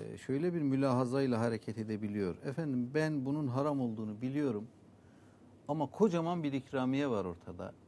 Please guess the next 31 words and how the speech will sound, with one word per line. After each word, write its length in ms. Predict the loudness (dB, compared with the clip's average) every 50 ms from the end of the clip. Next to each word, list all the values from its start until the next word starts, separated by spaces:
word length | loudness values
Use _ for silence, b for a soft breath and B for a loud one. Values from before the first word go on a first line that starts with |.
| -20 -20 -12 -6 -2
Bunun 240 | 0 0 2 2
bir 80 | 0 0
kısmı 380 | -2 -4 -6 -4 -6 -4 -4 -2
bile 220 | -2 -2 0 0
bana 220 | 0 0 -2 -2
çıksa, 540 | -4 -6 -10 -12 -8 -6 -4 -4 -4 -6 -8 -14 -20 -12 -8
uu, 380 | -6 -4 -4 -4 -4 -4 -4 -4
ne 100 | -4 -4
İslami 520 | -4 -4 -6 -6 -4 -4 -2 -2 -2 -2 -2
hizmetler 480 | -2 -2 -4 -4 -6 -4 -4 -4 -2
yaparım, 420 | -2 -2 -4 -4 -6 -6 -6 -6 -6 -8 -6
bununla 340 | -6 -6 -6 -6 -6 -6 -6
ne 100 | -6 -6
hayru 380 | -6 -4 -2 -2 -2 -2 -2 -2
hasenat 460 | -4 -4 -6 -6 -6 -6 -6 -6 -8
yaparım, 440 | -8 -8 -8 -8 -8 -8 -6 -6 -6
ne 80 | -6 -6
infak 380 | -6 -6 -6 -8 -10 -10 -10
tasadduk 520 | -12 -12 -10 -10 -10 -10 -10 -10 -12 -10 -12
yaparım." 360 | -14 -10 -10 -8 -8 -8 -8 -10 -12 -16 -20 B B B B B B B B B B -8
gibi 200 | -4 -2 0 0
mülahazalarla 760 | 0 0 2 2 2 0 0 0 0 0 0 0 0 0 -2
hareket 360 | -4 -4 -6 -10 -12 -14 -14
ediyorlar. 420 | -14 -12 -12 -10 -10 -8 -8 -10 -10 -14 -20 -20 B B B B B B B B B B -8 -6
Biz 120 | -2 0
de 120 | 2 2 2
bunlara 400 | 2 4 4 4 4 2 2 2
diyoruz 360 | 2 2 2 2 0 -2 -6
ki, 240 | -4 -4 -4 -4 -6 -10 -18 -20 -20 -20 -18 -12
e, 340 | -10 -6 -6 -4 -4 -4 -6 -6 -6 -8 -8 -8 -10 -12 -14 -16 -20 -20 -20 -20 -20 B B B B B B B B B B B B B B B B B B B B -20 -20 -20
haram 580 | -20 -8 -2 2 2 4 4 4 2 2 -2